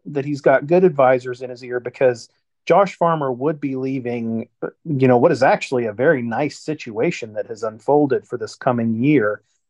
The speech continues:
Um, so, you know, we'll see what happens. Uh, it'll be interesting to see if he immediately commits elsewhere or if he kinda plays, you know, the recruiting game over again and gets different offers. Uh, you know, and you had brought up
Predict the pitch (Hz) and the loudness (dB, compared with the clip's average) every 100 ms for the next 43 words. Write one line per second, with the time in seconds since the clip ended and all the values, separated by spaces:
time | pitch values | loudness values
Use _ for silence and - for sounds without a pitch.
0 | _ - 139 127 120 117 117 _ 143 160 | _ 2 4 4 2 -4 -10 _ -16 0
1 | 196 175 - 202 190 185 277 - 240 180 | 2 2 0 -2 0 0 -2 -6 -6 -6
2 | 147 147 151 170 170 151 139 135 127 123 | -4 -4 -4 -4 -6 -6 -2 -2 -2 -2
3 | 147 160 165 160 - 160 135 - 139 - | -4 -4 -4 -6 -8 -8 -8 -4 -4 -2
4 | 143 110 117 143 156 151 160 - 160 156 | -2 -2 -2 2 4 4 0 -4 0 0
5 | - - 147 147 - 151 147 135 _ _ | 2 2 2 2 0 0 0 -2 _ _
6 | _ - 147 143 139 143 - 156 131 - | _ -4 0 0 -2 -8 -6 -6 -6 -8
7 | 139 139 139 135 127 - - - 143 123 | -4 -4 -4 -6 -10 -16 -20 -6 -2 0
8 | 117 113 113 117 110 113 - 147 139 131 | 0 0 -4 -6 -6 -4 2 4 6 4
9 | 123 120 135 147 147 139 135 131 123 117 | 4 4 4 4 4 2 2 0 0 -2
10 | 123 - 135 120 113 - 123 127 143 131 | -4 -2 -2 -2 -6 -2 0 0 -2 -8
11 | 123 - _ _ _ - 135 120 120 123 | -8 -16 _ _ _ -2 0 0 -2 -6
12 | 131 123 131 135 131 139 143 127 127 123 | -6 -6 -6 -6 -4 0 0 2 2 2